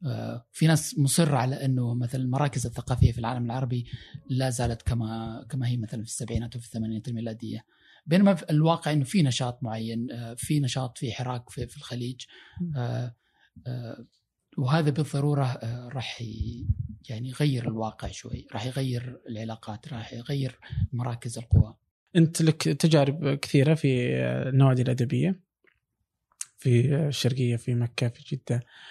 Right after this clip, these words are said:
Speaker 2: آم، واليوم واضح أنها جالسة تبى تتغير تحت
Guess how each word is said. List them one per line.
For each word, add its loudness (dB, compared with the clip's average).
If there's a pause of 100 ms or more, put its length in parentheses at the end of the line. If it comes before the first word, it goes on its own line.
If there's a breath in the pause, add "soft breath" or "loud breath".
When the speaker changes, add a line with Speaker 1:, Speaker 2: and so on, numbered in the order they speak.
(280 loud breath)
Speaker 2:
آم، -4 (1500 loud breath)
واليوم 10
واضح 6
أنها 10
جالسة 6
تبى 2
تتغير 0 (540)
تحت 0